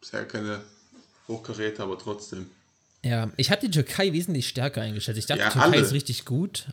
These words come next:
Speaker 2: aber die haben auch gestern
Speaker 1: Mhm.
Speaker 2: gegen Wales verloren.
Speaker 1: Mhm.
Speaker 2: Also
Speaker 1: Aber nicht nur, dass
Speaker 2: die
Speaker 1: die
Speaker 2: sind ein
Speaker 1: Spiele
Speaker 2: bisschen die
Speaker 1: verlieren,
Speaker 2: Enttäuschung.
Speaker 1: sondern auch, wie sie spielen. Also ich hatte irgendwie
Speaker 2: Ja.
Speaker 1: ganz anders auf der Rechnung in der Quali Frankreich geschlagen. Also irgendwie
Speaker 2: Ja.
Speaker 1: alle hatten die viel höher, so richtig als Geheimfavorit auf der Rechnung und die haben sowas von komplett enttäuscht.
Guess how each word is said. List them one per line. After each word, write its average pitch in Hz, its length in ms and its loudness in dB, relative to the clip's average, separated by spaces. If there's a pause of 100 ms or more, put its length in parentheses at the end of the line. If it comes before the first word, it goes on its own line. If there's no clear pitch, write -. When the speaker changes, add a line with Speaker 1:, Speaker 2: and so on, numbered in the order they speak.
(140)
Speaker 2:
aber 123 300 4
die 120 120 0
haben 151 100 2
auch 131 100 0
gestern 147 260 4
Speaker 1:
Mhm. - 20 4
Speaker 2:
gegen 120 240 2
Wales 151 380 0
verloren. 180 680 0 (180)
Speaker 1:
Mhm. 113 340 4
Speaker 2:
Also 127 480 2 (340)
Speaker 1:
Aber 113 180 8
nicht 151 180 8
nur, 147 100 6
dass 127 100 6
Speaker 2:
die 170 80 2
Speaker 1:
die 151 60 4
Speaker 2:
sind 110 100 2
ein 117 40 0
Speaker 1:
Spiele 135 160 10
Speaker 2:
bisschen - 20 10
die 107 60 0
Speaker 1:
verlieren, 120 460 10
Speaker 2:
Enttäuschung. - 200 -2 (200)
Speaker 1:
sondern 117 300 8
auch, - 300 4
wie 120 100 4
sie 127 140 0
spielen. 120 580 0
Also 107 240 4
ich - 80 0
hatte 117 180 -2
irgendwie 127 260 4
Speaker 2:
Ja. 127 220 4
Speaker 1:
ganz 117 80 0
anders 151 220 0
auf 120 80 -2
der 117 120 2
Rechnung 131 280 2
in 117 60 4
der 107 120 2
Quali 131 300 0
Frankreich 127 500 -4
geschlagen. 131 640 -4 (320)
Also - 320 -4
irgendwie 120 260 -4
Speaker 2:
Ja. 131 140 -2 (220)
Speaker 1:
alle 156 200 4
hatten 147 180 -2
die 139 140 0
viel 160 260 -2
höher, 147 360 2
so 123 100 2
richtig 143 260 -2
als 120 140 -4
Geheimfavorit 135 640 0
auf 117 80 -6
der 113 140 -2
Rechnung 139 320 -4
und 117 200 2
die 113 60 0
haben 104 160 -2
sowas 143 320 -4
von 110 140 -4
komplett 113 480 -4
enttäuscht. 107 500 -4